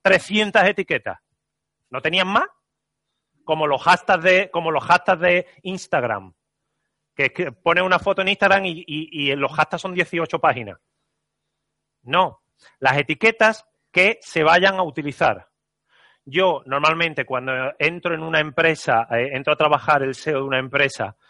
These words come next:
eh, que lleva tema, que, que está hecha en WordPress,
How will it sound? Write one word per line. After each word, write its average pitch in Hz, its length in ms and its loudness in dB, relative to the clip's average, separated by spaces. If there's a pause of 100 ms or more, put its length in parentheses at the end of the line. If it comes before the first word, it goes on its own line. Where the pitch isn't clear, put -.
(220)
eh, 113 800 2
que 120 140 -2
lleva 139 260 2
tema, 139 560 2
que, 120 140 -8
que 127 100 -10
está 131 240 2
hecha 131 360 -2
en 127 260 -8
WordPress, 160 580 0